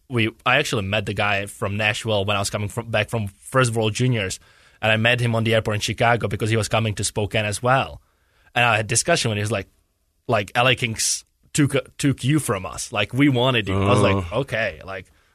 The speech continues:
Speaker 1: is it like, and then it's, like, good back to hear it, you know, from the people. It's like,
Speaker 2: Yeah. It's good
Speaker 1: like,
Speaker 2: to know you're wanted.
Speaker 1: I didn't even know, like, L A Kings wanted me or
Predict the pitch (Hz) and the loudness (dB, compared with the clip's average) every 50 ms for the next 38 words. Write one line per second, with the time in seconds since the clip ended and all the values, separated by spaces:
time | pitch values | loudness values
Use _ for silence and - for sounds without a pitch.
0 | - 143 156 147 151 156 147 127 131 123 139 135 143 151 143 139 127 143 123 110 | 0 2 2 4 4 4 4 4 2 0 0 2 2 4 4 2 2 2 0 0
1 | 104 117 123 127 120 107 120 120 123 - - 123 117 120 113 117 131 143 131 127 | 0 0 0 0 2 2 2 2 0 0 -4 -4 -2 0 2 2 2 2 2 2
2 | 127 131 143 156 139 - 147 135 131 139 - 147 147 139 180 185 160 127 117 127 | 2 2 2 0 0 0 0 0 0 0 -2 -2 -4 -2 -2 -4 -2 0 2 2
3 | 139 123 92 78 80 82 - _ _ _ _ - 139 139 131 120 120 117 120 123 | 4 4 2 0 -2 -6 -14 _ _ _ _ -2 2 2 2 2 2 0 0 2
4 | 117 110 101 107 127 110 90 90 104 113 127 131 135 131 139 151 151 147 139 123 | 2 4 4 4 4 4 2 2 0 0 0 0 0 0 0 0 0 0 0 0
5 | 107 101 101 101 107 117 117 117 117 113 104 104 98 - 113 110 110 107 - 107 | -2 -2 -2 -2 0 2 4 4 4 4 2 2 0 0 0 0 0 0 0 -4
6 | 101 101 101 101 101 101 101 95 92 98 95 92 92 | -6 -6 -6 -6 -4 -4 -4 -6 -6 -8 -8 -8 -10